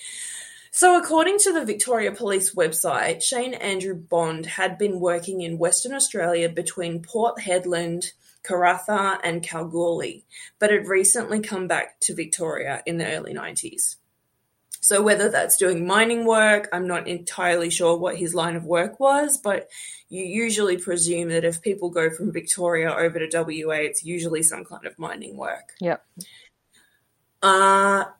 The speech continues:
Speaker 1: on April twentieth, two thousand and ten, Shane Andrew Bond, who's in his early forties at the time,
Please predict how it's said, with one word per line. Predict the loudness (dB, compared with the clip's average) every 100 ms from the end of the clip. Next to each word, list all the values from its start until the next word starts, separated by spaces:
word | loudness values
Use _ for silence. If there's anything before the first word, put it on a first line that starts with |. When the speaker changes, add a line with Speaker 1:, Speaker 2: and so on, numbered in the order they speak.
| _
Speaker 1:
on | 2 4 2 2 4
April | 4 4 2 2 2 0
twentieth, | -4 -4 -2 0 0 2 0 0 -6 -14 _ _ _
two | -4 0
thousand | 2 2 0 2
and | 2
ten, | 2 -2 -4 -8 -14 -6
Shane | 0 2 2
Andrew | 2 0 0 0
Bond, | 4 4 2 -2 -6 -12 -20 -4
who's | 2 2 2
in | 0 0
his | 0 2 4
early | 4 2
forties | 0 0 0 0 -2
at | -2
the | -2
time, | -4 -4 -6 -6 -10